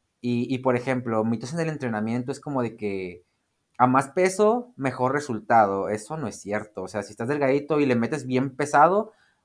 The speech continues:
vas a, vas a crecer. Eso es mentira.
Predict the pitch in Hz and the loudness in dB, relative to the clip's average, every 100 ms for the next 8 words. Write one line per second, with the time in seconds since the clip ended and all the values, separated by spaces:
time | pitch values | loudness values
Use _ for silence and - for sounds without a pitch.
0 | _ 98 117 120 143 127 117 104 113 143 | _ 2 2 4 6 8 6 2 0 -2
1 | - 104 127 120 107 110 139 120 117 120 | -2 -2 2 0 0 -4 -2 -2 -2 -6
2 | 101 - 113 92 92 | -6 -4 -4 -2 -6